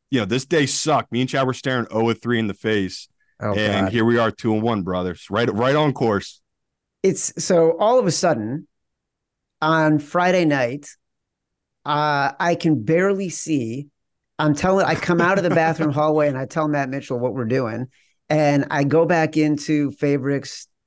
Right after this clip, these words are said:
Speaker 2: dot action network dot com to change our contest picks, take Cleveland out,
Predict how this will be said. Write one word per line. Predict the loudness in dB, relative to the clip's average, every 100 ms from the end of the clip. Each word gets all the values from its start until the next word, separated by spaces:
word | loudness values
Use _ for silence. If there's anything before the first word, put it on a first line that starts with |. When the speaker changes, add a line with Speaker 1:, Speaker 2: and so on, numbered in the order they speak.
| -6
Speaker 2:
dot | -2 0 0 -2 -4
action | -4 -4 -2 -4
network | -2 0 -2 -2
dot | -4 -4
com | -4 -2 -2 -2 -6 _ _ -2
to | -2
change | 2 2 4 2
our |
contest | 2 0 0 -2 -6 -4
picks, | -6 -6 -10 -18 _ _ _ -6
take | -2 -2
Cleveland | 0 0 2 2 2
out, | 0 -2